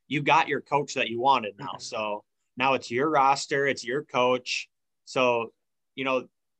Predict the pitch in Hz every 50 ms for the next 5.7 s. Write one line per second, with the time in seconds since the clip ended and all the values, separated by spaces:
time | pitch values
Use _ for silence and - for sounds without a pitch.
0 | _ _ 127 135 139 - 185 226 220 190 151 160 156 151 143 143 135 135 - -
1 | 147 127 110 101 - - 156 139 - 127 123 120 110 107 120 127 117 120 117 98
2 | 104 113 123 123 117 - 110 101 101 - - - 107 104 110 104 113 110 104 -
3 | 113 113 120 113 113 117 110 107 104 - _ _ _ _ _ _ _ - 117 113
4 | 107 104 104 117 120 113 107 101 104 113 113 117 113 - _ - 127 107 107 127
5 | 135 123 101 107 98 107 104 104 104 95 113 107 104 101